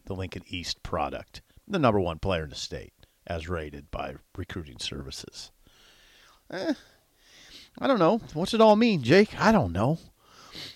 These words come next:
I mean, it was a busy weekend, and they are, it, it, they, it does look like they're doing a pretty good job, you know? But again, it's easy to,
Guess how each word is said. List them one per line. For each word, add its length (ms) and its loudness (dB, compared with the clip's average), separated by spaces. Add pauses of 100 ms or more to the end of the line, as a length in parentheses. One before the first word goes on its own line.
(240)
I 120 8
mean, 140 0
it 100 -4
was 220 8
a 80 8
busy 320 4
weekend, 480 4
and 120 6
they 100 8
are, 280 10
it, 240 -4 (100)
it, 380 -8
they, 240 -4
it 120 -2
does 220 6
look 120 2
like 140 8
they're 100 4
doing 160 4
a 40 0
pretty 280 2
good 180 -4
job, 440 0 (1040)
you 100 -6
know? 320 -2 (500)
But 180 2
again, 500 4 (1040)
it's 180 0
easy 320 2
to, 100 2